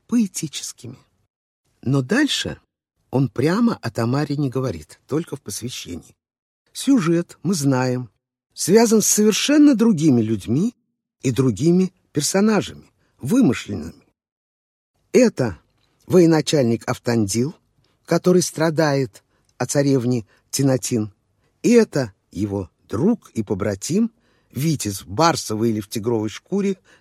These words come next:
Тариэл, и его возлюбленная Нистан Дриджан.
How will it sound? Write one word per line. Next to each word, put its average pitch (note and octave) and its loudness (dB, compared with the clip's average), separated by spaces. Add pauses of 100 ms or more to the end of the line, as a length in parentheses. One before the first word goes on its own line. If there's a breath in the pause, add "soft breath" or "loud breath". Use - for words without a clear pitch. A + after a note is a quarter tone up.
Тариэл, E3 4 (580)
и A2+ -2
его A2+ 0
возлюбленная C#3+ -4 (380)
Нистан A#2+ -4 (100)
Дриджан. G2+ -8